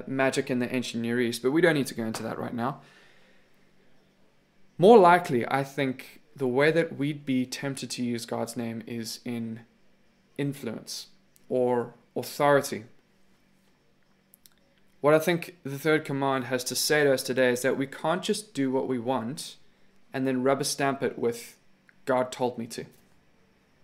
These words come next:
It's scary how in years gone by, so-called Christians would justify horrendous things like apartheid and then rubber stamp it with, "Well, it's in the Bible."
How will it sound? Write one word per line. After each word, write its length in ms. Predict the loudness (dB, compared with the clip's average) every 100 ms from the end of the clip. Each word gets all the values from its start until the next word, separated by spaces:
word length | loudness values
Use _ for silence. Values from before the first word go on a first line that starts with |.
| _ _ _ _ -20 _ -20 -20 -20 -6
It's 160 | -2 0
scary 440 | 2 6 6 6
how 220 | 2 0 0
in 200 | -2 -2
years 220 | -2 -2
gone 180 | -2 -2
by, 160 | -2
so-called 400 | -2 -2 -2 -4
Christians 460 | -4 -6 -6 -8 -6
would 140 | -4
justify 540 | -2 -2 -4 -8 -6 -4
horrendous 680 | 0 2 4 2 0 -2
things 220 | -4 -4 -2
like 280 | -4 -6 -16 -20 -20
apartheid 800 | -6 -4 -2 -4 -8 -8 -12 -16 _ _ _ -20 -20 _ _ _ -20 -20 -20 -8
and 120 | -4
then 140 | 0
rubber 220 | 2 2
stamp 340 | -2 -2 -2 -2
it 80 | -2
with, 380 | -2 -2 -8 -20 -20 -20 -6
"Well, 200 | 2 4
it's 140 | 2 0
in 140 | -2
the 80 | 0
Bible." 440 | 2 2 0 -8